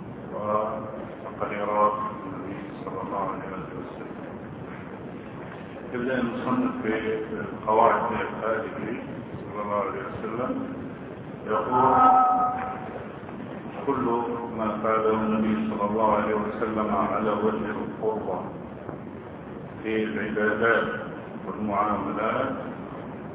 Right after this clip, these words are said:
فهو فيه أسوة حسنة للأمة، إلا إذا قام الدليل على تخصيصه به". وكل ما فعله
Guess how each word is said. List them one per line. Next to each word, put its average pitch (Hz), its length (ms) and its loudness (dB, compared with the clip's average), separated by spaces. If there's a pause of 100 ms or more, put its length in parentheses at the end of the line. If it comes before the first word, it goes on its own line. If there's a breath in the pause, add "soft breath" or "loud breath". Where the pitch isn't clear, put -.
(140)
فهو 104 380 0 (140)
فيه 107 200 -4 (220)
أسوة 95 340 -2
حسنة 95 480 0 (140)
للأمة، 104 580 0 (920)
إلا 107 220 -2 (140)
إذا 98 160 -2 (180)
قام 113 180 4
الدليل 104 600 -2
على 95 220 -2 (140)
تخصيصه 95 600 -6 (180)
به". 87 100 -4 (2250)
وكل 131 480 4 (760)
ما 110 140 0 (120)
فعله 117 360 6